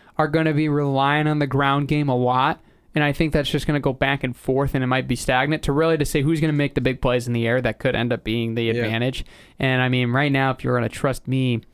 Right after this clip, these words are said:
Speaker 1: I mean, I'm gonna be looking, I think, I mean, obviously, they're, like, Houston does have some better overall targets to throw to, especially that Odell's gonna be out for the second week in a row.
Speaker 2: Yeah.
Speaker 1: So I think Houston might have a little bit of an advantage here, but that Cleveland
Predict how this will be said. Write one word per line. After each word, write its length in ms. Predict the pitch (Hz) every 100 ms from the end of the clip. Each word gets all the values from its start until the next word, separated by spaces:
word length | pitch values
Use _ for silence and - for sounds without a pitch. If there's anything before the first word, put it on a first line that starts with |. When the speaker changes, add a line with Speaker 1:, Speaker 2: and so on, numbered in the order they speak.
| - _ -
Speaker 1:
I 60 |
mean, 140 | 127 120
I'm 120 | 127
gonna 140 | 131 123
be 100 | 123
looking, 640 | 123 123 123 117 113 - -
I 140 | 143
think, 240 | 151 180 -
I 80 | 165
mean, 160 | 175
obviously, 460 | 170 214 240 202 202
they're, 320 | 156 185 220 -
like, 280 | 170 170 -
Houston 400 | - 226 - 170
does 220 | 156 226
have 260 | - 180 226
some 160 | 165
better 220 | 143 160 156
overall 260 | 147 127 -
targets 380 | - 175 -
to 60 | -
throw 260 | - 120 151
to, 260 | - 208
especially 460 | 185 139 156 151 147
that 180 | 135 -
Odell's 400 | 131 131 135 143
gonna 160 | 147 127
be 120 | 120
out 160 | 123 -
for 80 |
the 60 | 120
second 360 | - 139 - 120
week 200 | 127 -
in 80 | 98
a 40 |
row. 340 | 110 117 143 -
Speaker 2:
Yeah. 260 | 120 127 76
Speaker 1:
So 300 | - - 143 127
I 120 | 135
think 240 | - 196
Houston 320 | - 208 -
might 180 | 156 185
have 80 | 285
a 40 | 339
little 120 | 277
bit 100 | 269
of 100 | 196
an 60 |
advantage 380 | 160 156 214 170
here, 140 | - 127
but 260 | 131 - - - _ _ -
that 220 | 160 170
Cleveland 800 | - 175 185 180 175 170 156 143